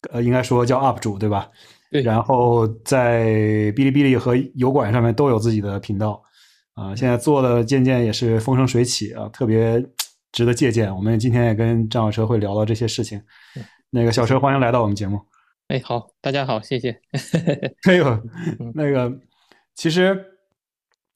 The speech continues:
Speaker 1: 从哪儿说起呢？我觉得我一看你这个头像，我就得必须从萨博说起了。毕竟大家也是通过这个萨博车友群认识的，
Speaker 2: 嗯。
Speaker 1: 从一开始。呃，你现在还在找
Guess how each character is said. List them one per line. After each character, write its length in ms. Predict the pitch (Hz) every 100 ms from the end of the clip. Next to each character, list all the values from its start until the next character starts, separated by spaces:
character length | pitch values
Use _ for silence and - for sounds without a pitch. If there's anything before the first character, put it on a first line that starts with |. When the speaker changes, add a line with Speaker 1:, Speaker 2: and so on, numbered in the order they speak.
| _
Speaker 1:
从 160 | - 165
哪 60 | 156
儿 60 |
说 160 | 113 165
起 200 | - 113
呢？ 200 | 98 101
我 120 | 113
觉 100 | 113
得 100 | 156
我 100 | 143
一 60 | 139
看 260 | 139 185
你 60 | 135
这 140 | 131
个 340 | 131 127 120 117
头 200 | - 120
像， 280 | 180 139 113
我 80 |
就 120 | 107 117
得 120 | 110
必 120 | 123
须 160 | 127 127
从 340 | 110 110 117 123
萨 200 | - 117
博 140 | 104
说 180 | 113 110
起 140 | - 123
了。 80 | - -
毕 80 | 131
竟 160 | 131 127
大 120 | 127
家 220 | 123 123
也 100 | 127
是 140 | 120
通 180 | 117 123
过 200 | 123 120
这 120 | 113 110
个 280 | 110 110 -
萨 180 | - 117
博 160 | 110
车 140 | 110 135
友 120 | 113
群 300 | - 104 104
认 240 | 123 123
识 160 | 110 117
的， 80 | 113
Speaker 2:
嗯。 40 | _ _ _ _ _
Speaker 1:
从 180 | - 113
一 60 | 117
开 180 | 113
始。 320 | 113 113 120 _ _ _ _ _ _ _
呃， 160 | 123 120
你 320 | 123 131 117
现 200 | 156 156
在 320 | 170 147 135
还 160 | 113 113
在 160 | 135
找 380 | 135 110 98